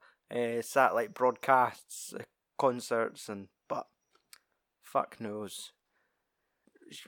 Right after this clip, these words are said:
I think at the moment, only time I know that I'm gonna be going to the, the cinema next is,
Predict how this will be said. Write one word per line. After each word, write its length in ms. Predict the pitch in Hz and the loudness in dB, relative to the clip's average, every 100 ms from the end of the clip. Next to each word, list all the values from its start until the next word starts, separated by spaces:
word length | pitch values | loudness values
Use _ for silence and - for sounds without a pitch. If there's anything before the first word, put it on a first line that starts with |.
| - | -6
I 100 | 117 | -6
think 640 | - - 156 214 - - | -8 -2 0 0 -2 -8
at 100 | 127 | -6
the 60 | 120 | -4
moment, 340 | 147 156 127 - _ _ _ _ _ _ _ | -2 0 -2 -6 _ _ _ _ _ _ _
only 560 | 135 135 127 123 117 - _ _ _ _ _ - | -2 0 -2 -4 -8 -12 _ _ _ _ _ -10
time 180 | - 120 | -6 -4
I 20 | |
know 120 | 120 120 | 0 0
that 60 | |
I'm 120 | 107 107 | 0 -2
gonna 120 | 117 | -6
be 100 | 113 | -6
going 140 | 113 | -8
to 120 | 107 107 | -6 -6
the, 160 | 104 - | -6 -8
the 160 | 101 | -14
cinema 460 | - - 127 120 110 | -8 -2 0 0 -2
next 580 | 110 123 123 - - _ _ _ _ _ _ | -2 -2 -4 -8 -18 _ _ _ _ _ _
is, 600 | 123 123 120 117 107 - | -4 -4 -4 -6 -10 -16